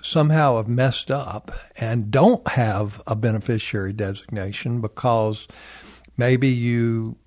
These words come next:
uh, uh, had a, it designated to a spouse and never put your children on there, and then your spouse dies, and so now you don't have any beneficiary. That happens at times. So there's an awful lot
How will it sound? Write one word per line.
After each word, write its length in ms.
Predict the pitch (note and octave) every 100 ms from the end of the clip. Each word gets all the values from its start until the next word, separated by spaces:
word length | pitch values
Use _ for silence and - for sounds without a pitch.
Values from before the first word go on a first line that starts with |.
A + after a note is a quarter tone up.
| -
uh, 120 | A2 G#2+ - -
uh, 400 | - G#2+ G#2 G2+
had 360 | - C3 C3 B2
a, 160 | A2 G#2+ -
it 240 | A2+ A2
designated 840 | B2 B2 A#2 A#2+ A2+ G#2+ A2 A2 -
to 160 | B2+
a 80 | G#2
spouse 920 | - - - G2 F#2 A#2 D3 - -
and 180 | - G2+
never 240 | G#2 A2+ B2
put 280 | B2 A2
your 60 | A2+
children 460 | - B2+ A#2 C3 C3
on 180 | C3
there, 280 | C3 B2+ D3
and 100 | A#2
then 140 | A2 G#2+
your 140 | G#2
spouse 440 | - - G2+ G#2+
dies, 540 | - G2 F2+ G2 D3 -
and 200 | G2+ G2
so 320 | - G2 F#2
now 180 | G#2 G2+
you 160 | A2 G#2
don't 260 | A2+ A2
have 200 | A#2+ G#2
any 320 | A2+ C3 B2 A#2+ - - - - -
beneficiary. 680 | C3+ B2 B2+ B2 C3 C3
That 260 | B2+ F2+ A2
happens 480 | - G#2 - B2 A#2
at 120 | -
times. 380 | A2+ G#2 C#3+ - - - - - -
So 480 | - D#3 D#3 D3 -
there's 380 | C3+ D#3+ D#3+ D3
an 140 | D3 -
awful 540 | D3 F3 F#3+ G3 E3
lot 640 | C#3+ C#3 D3+ C#3 F#2+ F#2+